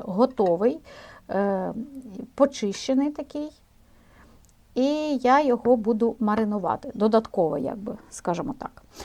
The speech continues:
Для цього мені знадобиться цибуля, е, пів лимона, гірчиця гостра і гірчиця ось така французька з зернятками.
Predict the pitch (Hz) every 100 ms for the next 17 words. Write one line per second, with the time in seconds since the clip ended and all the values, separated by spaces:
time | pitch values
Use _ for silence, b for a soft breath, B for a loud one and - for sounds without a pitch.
0 | B 233 247 349 320 262 254 262 254 214
1 | 214 202 175 - - - _ b b b
2 | - 330 220 185 190 208 247 - b b
3 | b b _ _ _ _ 233 196 220 277
4 | 311 247 220 202 185 165 185 226 220 _
5 | _ _ b b b b b 196 262 -
6 | - 294 262 214 185 233 254 - - 170
7 | - 202 214 - - 202 - 165 - _
8 | 202 - 196 185 220 208 196 - 185 185
9 | 175 - 196 196 180 175 - 247 294